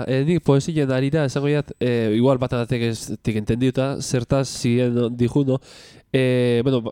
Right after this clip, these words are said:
eh, pet-, petrolioe, behin, eh, amaituko estan sinismen bat baseok,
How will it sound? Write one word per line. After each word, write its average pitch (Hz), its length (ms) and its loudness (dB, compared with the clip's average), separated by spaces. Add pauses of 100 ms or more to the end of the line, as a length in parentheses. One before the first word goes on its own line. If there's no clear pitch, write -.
eh, 120 200 2
pet-, 117 240 -4 (140)
petrolioe, 160 1200 2
behin, 156 260 0
eh, 147 240 2
amaituko 143 600 2
estan 147 340 -2
sinismen 139 640 2
bat 139 160 2
baseok, 131 600 0